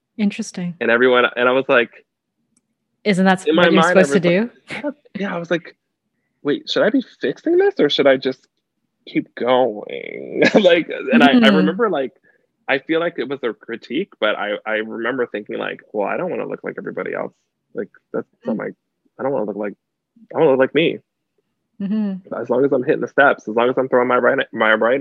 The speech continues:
Speaker 2: arm up when everyone else is throwing the right arm up, like, I'm cool.
Speaker 1: Okay, I'm gonna wrap up with two last questions. The first one is, what negative ideas do your female friends have about themselves you wish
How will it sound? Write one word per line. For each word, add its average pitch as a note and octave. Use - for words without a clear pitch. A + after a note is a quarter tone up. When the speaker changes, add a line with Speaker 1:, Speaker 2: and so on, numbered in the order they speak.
Speaker 2:
arm A2+
up A#2+
when A2
everyone A#2
else C3+
is B2
throwing A2
the G#2+
right G#2+
arm G#2+
up, G#2
like, G#2+
I'm C3
cool. B2
Speaker 1:
Okay, F3+
I'm G3+
gonna G3
wrap F#3+
up F#3+
with F#3
two A3
last A3
questions. F#3+
The -
first F#3+
one F#3
is, F3
what F#3+
negative G3
ideas F3+
do G3+
your F#3+
female G3+
friends F3+
have E3
about F3
themselves E3+
you F3+
wish E3+